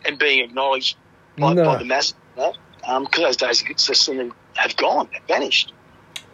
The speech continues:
Speaker 2: But still, a good song, whether it's rock or not, if you can get airplay with it, it'll still get you over that line.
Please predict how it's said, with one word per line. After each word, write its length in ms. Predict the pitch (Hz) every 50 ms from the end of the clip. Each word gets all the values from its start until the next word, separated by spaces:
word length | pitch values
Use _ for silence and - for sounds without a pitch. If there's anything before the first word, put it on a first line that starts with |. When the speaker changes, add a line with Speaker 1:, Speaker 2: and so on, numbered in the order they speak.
| - - - - - - - - -
Speaker 2:
But 160 | - 226 190
still, 640 | - - - 160 - 311 311 294 269 277 269 254 254
a 140 | - 220 196
good 320 | 160 226 262 254 220 165
song, 560 | - - 214 226 233 233 240 240 233 233 202 - _ _ -
whether 320 | 190 202 196 208 196 190
it's 220 | 170 156 - - 147
rock 520 | 151 180 196 208 214 196 185 - - - - - _ _ _ _ _ _ -
or 220 | - 165 170 170 156
not, 420 | 160 180 180 202 226 214 - - - _ _ _
if 160 | 202 185 - 165
you 80 | 175
can 100 | 160 165
get 200 | 151 208 202 196
airplay 520 | 196 190 202 202 - - 190 196 185 185 170
with 160 | 180 190 185
it, 140 | 190 170 175
it'll 220 | 170 160 156 156
still 320 | - - - 196 185 180
get 260 | 160 170 175 170 - 180
you 80 | 165
over 320 | 151 151 160 165 147 143 139
that 260 | 156 151 151 - 139
line. 440 | 147 160 175 214 233 240 247 247